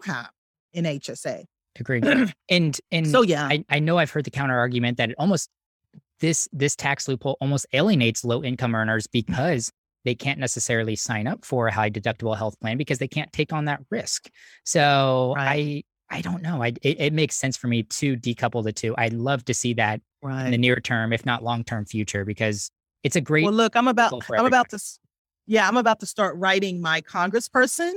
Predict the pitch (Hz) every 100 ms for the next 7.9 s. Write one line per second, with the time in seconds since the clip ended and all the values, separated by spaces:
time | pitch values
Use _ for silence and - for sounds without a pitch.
0 | 339 - 185 165 170 175 233 208 185 175
1 | 190 220 208 196 233 196 196 208 190 208
2 | 214 220 _ - 294 339 269 220 - 220
3 | 220 - 349 370 - - 214 196 185 -
4 | - 294 - 302 247 190 247 294 - _
5 | _ - 262 226 208 190 - 277 370 359
6 | 262 220 208 208 208 196 180 175 - -
7 | 185 196 185 180 180 185 185 185 190